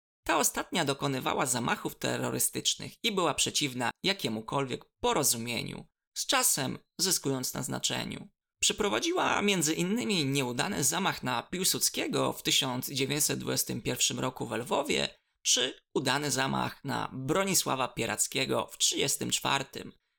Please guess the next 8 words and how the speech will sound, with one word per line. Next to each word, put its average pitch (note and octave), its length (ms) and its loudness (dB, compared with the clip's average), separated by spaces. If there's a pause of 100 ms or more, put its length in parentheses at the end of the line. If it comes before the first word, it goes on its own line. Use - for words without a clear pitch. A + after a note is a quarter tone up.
(140)
ministra C4+ 380 2
spraw C3 280 -2
wewnętrznych, C3 840 -2
odpowiedzialnego A#2+ 800 -2
przecież - 680 0
za C3 360 0
bezpieczeństwo B2+ 840 -2
kraju. B2+ 520 -2